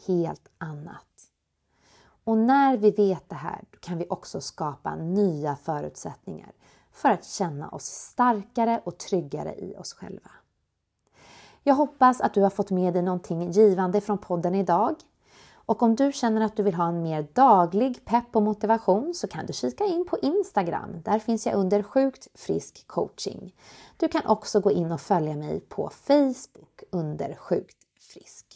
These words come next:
Och om du inte redan gör det så föreslår jag att du signar upp dig för peppbrevet. Peppbrevet dyker in i din mailkorg varje måndag med en liten inre powerboost.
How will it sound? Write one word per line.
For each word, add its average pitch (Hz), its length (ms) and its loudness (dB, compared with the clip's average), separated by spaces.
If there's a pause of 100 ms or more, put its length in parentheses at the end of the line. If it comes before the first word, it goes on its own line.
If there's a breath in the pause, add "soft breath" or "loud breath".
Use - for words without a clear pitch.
(400 loud breath)
Och - 300 4
om 339 160 6
du 330 80 4
inte 294 160 0
redan 254 260 4
gör 196 180 4
det 359 200 0
så - 140 -6
föreslår 170 480 0
jag 180 220 0
att - 160 -12
du 170 80 -6
signar 180 340 0
upp 147 180 -4
dig 190 120 0
för - 260 -8 (160)
peppbrevet. - 1200 -2 (340 loud breath)
Peppbrevet 285 680 0
dyker 247 260 2
in 254 200 2
i 262 40 2
din 226 260 2
mailkorg 247 560 0
varje 151 480 -2
måndag 196 600 0
med 165 480 -4
en 180 300 -2
liten 349 380 -2
inre 214 320 2
powerboost. - 1040 -8